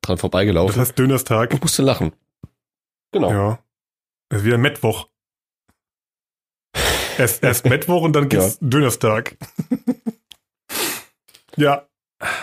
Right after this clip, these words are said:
Speaker 2: Das ma-, machen halt so coole
Speaker 1: Ja.
Speaker 2: Leute wie wir, die, äh,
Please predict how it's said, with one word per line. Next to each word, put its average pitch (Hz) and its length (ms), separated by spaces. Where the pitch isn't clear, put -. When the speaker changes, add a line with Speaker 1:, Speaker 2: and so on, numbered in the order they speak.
Speaker 2:
Das 117 100
ma-, 165 160
machen 151 180
halt 156 140
so - 60
coole - 220
Speaker 1:
Ja. 135 40
Speaker 2:
Leute 123 380
wie 120 160
wir, 120 440
die, 123 280
äh, 131 240